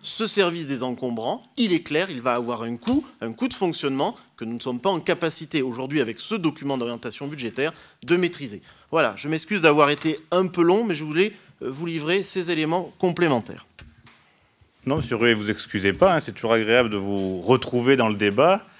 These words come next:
Speaker 2: euh, comme on l'a au niveau du rapport d'orientation budgétaire, et j'espère vous retrouver dans le débat dans, dans d'autres sujets, comme vous savez le faire, et j'en suis très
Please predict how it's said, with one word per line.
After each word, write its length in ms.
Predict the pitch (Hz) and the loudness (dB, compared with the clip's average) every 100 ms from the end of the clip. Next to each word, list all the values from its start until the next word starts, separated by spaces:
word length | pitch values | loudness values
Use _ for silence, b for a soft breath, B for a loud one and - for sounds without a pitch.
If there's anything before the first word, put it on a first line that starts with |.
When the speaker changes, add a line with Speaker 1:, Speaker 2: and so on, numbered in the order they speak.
| b b b - | b b b 0
Speaker 2:
euh, 320 | 101 101 92 | 2 4 2
comme 280 | 87 107 104 | 0 2 4
on 60 | |
l'a 200 | 110 113 | 4 4
au 80 | 107 | 4
niveau 220 | 101 101 | 0 -2
du 100 | 104 | -2
rapport 320 | 101 104 - 113 | 0 0 2 0
d'orientation 460 | 104 92 98 110 | 0 -2 -2 -2
budgétaire, 520 | 104 95 98 - 143 | -2 -2 -2 4 4
et 60 | 113 | 4
j'espère 300 | 98 - 113 | 0 0 0
vous 80 | 95 | 0
retrouver 320 | 92 - 101 | -4 -2 -2
dans 100 | 98 | 0
le 60 | 87 | -2
débat 280 | 90 113 | 0 2
dans, 220 | 110 92 87 b b - | 2 0 -6 b b -6
dans 140 | 110 | 2
d'autres 300 | 123 139 139 | 4 6 4
sujets, 340 | - 113 107 135 | 0 -2 -2 0
comme 180 | 117 | 0
vous 60 | 104 | -2
savez 220 | 113 101 | -2 0
le 60 | 92 | 0
faire, 300 | - 117 127 | 2 2 2
et 60 | |
j'en 100 | 98 | -2
suis 180 | 92 120 | -6 -8
très 200 | - 156 | 0 2